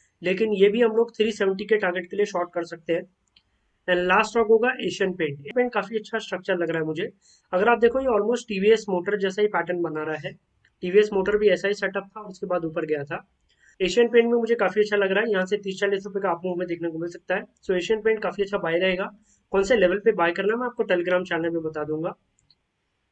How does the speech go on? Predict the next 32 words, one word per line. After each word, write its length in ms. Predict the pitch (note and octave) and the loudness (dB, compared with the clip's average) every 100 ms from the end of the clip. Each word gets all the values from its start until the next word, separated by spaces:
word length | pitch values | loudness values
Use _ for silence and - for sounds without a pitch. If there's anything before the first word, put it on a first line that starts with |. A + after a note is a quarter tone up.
| - | -6
अगर 180 | F3+ A3+ | 2 2
आपको 220 | A3 A#3+ | 4 4
video 180 | G3 G3+ | 6 6
और 80 | G3 | 6
analysis 440 | F#3 F#3 F#3 F#3+ | 6 4 0 -4
अच्छा 220 | F3 - | -4 -2
लगा 260 | F3 D#3 F3+ F#3+ _ | 0 0 -2 -8 _
और 80 | F3+ | -2
अगर 180 | E3+ G3+ | 2 0
आपको 220 | G3+ G#3+ | 2 4
मेरे 180 | G3+ G3+ | 6 4
वीडियो 260 | F3 F#3 | 4 0
से 200 | F#3+ - | 0 0
profit 380 | G#3 E3 D#3 G#3 | -2 -2 0 0
भी 100 | G3 | 4
आ 100 | G3+ G3 | 4 4
रहा 120 | G3+ | 2
है 80 | G#3+ | 0
और 220 | G#3 F#3 | -2 2
learning 340 | F#3 G3 A3+ G#3+ | 4 4 4 2
भी 80 | |
मिल 160 | F#3+ E3 | 2 0
रहा 180 | D#3 D3+ | -2 -2
है, 120 | F3+ - _ _ _ _ | -4 -8 _ _ _ _
तो 80 | G3 | 0
video 180 | F3 G3+ | 6 8
को 120 | G#3+ | 8
like 260 | F#3+ F#3 G#3 | 6 6 4
and 120 | G#3 | 2
share 140 | A3 | 2
ज़रूर 240 | G3 F#3 G3+ | 2 2 2
करना। 280 | G3 E3+ F#3+ | 2 0 -2